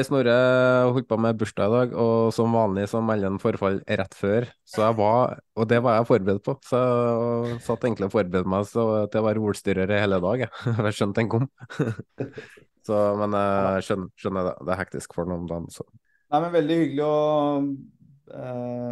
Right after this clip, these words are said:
Speaker 2: være med dette. Som sagt, jeg beklager, det er litt sånn, eh, slapp type her nå, men det, det, det har sine grunner. Og så kommer jeg sterkere tilbake hvis jeg, hvis dere ønsker å ha meg i en podcast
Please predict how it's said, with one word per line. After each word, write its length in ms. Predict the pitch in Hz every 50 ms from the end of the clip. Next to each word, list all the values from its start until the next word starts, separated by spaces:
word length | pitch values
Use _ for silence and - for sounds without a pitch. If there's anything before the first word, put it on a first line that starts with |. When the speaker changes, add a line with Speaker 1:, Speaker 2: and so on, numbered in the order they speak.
| 123
Speaker 2:
være 140 | 135 120 107
med 80 | 104 107
dette. 220 | 104 113 127 135 135
Som 140 | - 135 131
sagt, 160 | - 127 127
jeg 120 | 127 127 123
beklager, 380 | 139 135 - 120 117 113 117 127
det 80 | 127
er 100 | 120 117 117
litt 380 | 113 117 117 113 - _ -
sånn, 180 | 110 107 107 107 104 101 101 - - - - - - - 50 - - - - _ _ _ _ _ _ _
eh, 200 | - - - - -
slapp 380 | - - 131 120 123 - - -
type 240 | - 120 110 - 113
her 160 | 107 110 110
nå, 140 | 117 127 135
men 120 | 135 127 123 123
det, 100 | 123 120 117 117 117 113 113
det, 100 | 117 113 117 113 117
det 40 |
har 140 | 113 117 113 120
sine 160 | 117 113 113
grunner. 360 | 113 107 104 87 - - - _ _ _ _ _ -
Og 80 | -
så 120 | - 117 - - - _ _ _ _ _ _ _ _ _ _ _ -
kommer 260 | - 135 120 123 139
jeg 100 | 139 139
sterkere 320 | - 135 110 - - 113 107
tilbake 340 | 131 117 110 107 107 - 117
hvis 160 | 117 110 113 -
jeg, 220 | 113 113 110 110 113
hvis 80 | 110
dere 160 | - 110 113 110
ønsker 200 | 107 - - 110
å 60 | 107
ha 60 | 101 101
meg 100 | 107 104
i 40 | 110
en 40 | 110
podcast 400 | - - - 110 - - -